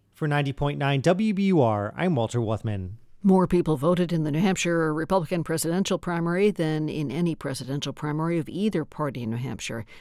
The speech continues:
Speaker 2: The latest tally from the Associated Press is that nearly three hundred eighteen thousand Republicans and independents voted yesterday.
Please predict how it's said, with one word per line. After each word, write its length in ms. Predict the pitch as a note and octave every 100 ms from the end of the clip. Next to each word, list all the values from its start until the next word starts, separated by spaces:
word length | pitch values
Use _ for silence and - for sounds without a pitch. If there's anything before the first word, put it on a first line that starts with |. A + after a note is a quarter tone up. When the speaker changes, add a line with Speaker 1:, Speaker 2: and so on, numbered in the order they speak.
| -
Speaker 2:
The 80 | -
latest 360 | D#3+ D#3+ C#3+ -
tally 260 | D#3 D3+
from 140 | C#3+ C3
the 120 | B2+
Associated 560 | - D#3+ C#3+ D#3 -
Press 320 | - E3+ D#3+ - - -
is 100 | E3+
that 160 | E3+ E3
nearly 240 | D3+ D3
three 240 | - G#3+
hundred 300 | F3 E3+ D3 -
eighteen 460 | F#3 E3+ E3 D3
thousand 460 | - D#3+ E3+ D#3 C#3+
Republicans 600 | C#3 D3 C#3+ D3+ G3 D#3+
and 100 | A#2+
independents 680 | C3+ B2+ D#3+ E3+ F#3 F3 -
voted 340 | E3 F3+ B2
yesterday. 540 | A#2+ A2 A#2+ C3 E3+